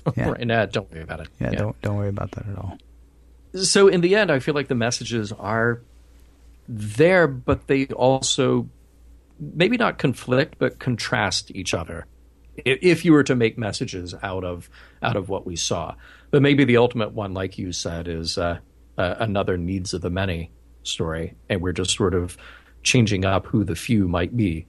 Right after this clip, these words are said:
Speaker 1: In one case, it might be Data. In another case, it might be the Enterprise. In another case, it might be the entire Federation.
Speaker 2: Well, I'll, I'll tell you what's funny. Uh,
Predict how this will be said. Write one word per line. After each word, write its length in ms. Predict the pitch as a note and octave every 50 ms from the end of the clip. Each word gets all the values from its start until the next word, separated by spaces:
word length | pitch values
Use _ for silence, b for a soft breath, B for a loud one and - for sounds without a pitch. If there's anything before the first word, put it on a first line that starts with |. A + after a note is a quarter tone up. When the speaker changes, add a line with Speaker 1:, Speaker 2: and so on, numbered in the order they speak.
| _
Speaker 1:
In 140 | - B2 G#2+ G2+
one 160 | G#2+ A2 A2
case, 280 | G#2 B2+ G#2+ F#2+ -
it 80 | - -
might 160 | G#2 F#2+ F2+
be 120 | - G2 F2
Data. 380 | F2 A#2 A#2+ A#2+ A#2+ A#2 A#2 b b b b b b
In 100 | G#2 F#2+
another 260 | F2 F2+ F#2+ F#2+ F#2
case, 240 | - - G#2 F2 -
it 60 | A2+
might 160 | - G2+ F#2 -
be 80 | G#2
the 140 | F2+ F#2+ G2
Enterprise. 560 | G2+ G2+ G2 - A#2 G2+ G2 F#2+ F#2+ F2+ F2+
In 100 | G#2+ F#2+
another 240 | F#2+ F#2+ F#2+ F2+ F#2
case, 280 | F2 - G#2 F#2 - -
it 60 | -
might 200 | A#2 G#2 F#2+ F#2
be 140 | - G#2+ F#2+
the 140 | F#2+ G2 E2+
entire 360 | E2+ F2+ - - F2+ F2 E2+
Federation. 680 | - - F2+ F2 F2 F2 F2 E2 - - - D#2 D2+ - - _ _ - - - - _ _ _ _ _
Speaker 2:
Well, 120 | E3 D3+ -
I'll, 160 | D3 D3 D3 - -
I'll 60 | B2+
tell 120 | - E3+
you 80 | G3 F3+
what's 160 | D3+ B2+ -
funny. 400 | - - C3+ C3+ B2 A2+ A2 -
Uh, 120 | - B2